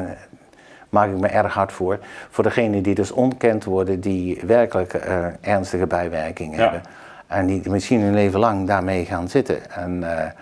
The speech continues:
Speaker 1: ja, dat kun je toch niet maken. Dus ik hoop toch dat, eh, mensen voldoende, ja, gesterkt voelen om, om hier op een eerlijke manier, eh, eh, op te reageren.
Speaker 2: Ja, nou, heel goed dat jullie, eh, dit doen. En wij blijven er aandacht, eh, aan besteden.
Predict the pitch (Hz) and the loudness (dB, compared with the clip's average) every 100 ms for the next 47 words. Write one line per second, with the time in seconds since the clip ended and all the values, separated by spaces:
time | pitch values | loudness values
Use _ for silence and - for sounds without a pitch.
0 | - - - - 87 78 - 82 73 - | -20 -20 -8 0 0 0 -6 -8 -8 -10
1 | 73 73 71 - - - _ - 90 92 | -10 -8 -10 -10 -16 -20 _ -8 -6 0
2 | 104 95 101 101 98 - 95 82 87 92 | 0 2 0 2 -2 -4 -4 -4 -6 -12
3 | - _ - 98 95 92 101 101 95 90 | -20 _ -8 -4 -2 0 0 0 -2 -4
4 | - - - - - - - _ 104 90 | -8 -20 -20 -20 -20 -20 -20 _ 0 0
5 | 101 - 98 92 - 92 - 98 90 87 | -2 -2 -2 -2 -4 -4 -2 -2 -2 -4
6 | 95 95 98 90 90 85 80 85 87 87 | -4 -2 -2 -2 -4 -4 -4 -4 -4 -4
7 | 87 85 80 80 - - _ _ _ _ | -4 -6 -8 -10 -14 -20 _ _ _ _
8 | - _ - 95 87 82 - 95 85 80 | -20 _ -8 -6 -4 -6 -10 -6 -4 -2
9 | 80 82 73 - 113 - - - 98 104 | -4 -6 -8 2 2 2 -2 4 6 8
10 | 139 139 147 131 127 127 120 117 113 113 | 6 6 4 4 6 8 8 8 8 8
11 | 110 131 107 - - - - 110 117 117 | 8 6 4 -6 -16 -18 2 4 6 6
12 | 120 113 113 104 113 110 107 - 101 101 | 8 8 8 6 8 6 2 2 4 6
13 | 85 98 95 104 98 98 | 4 2 2 2 2 0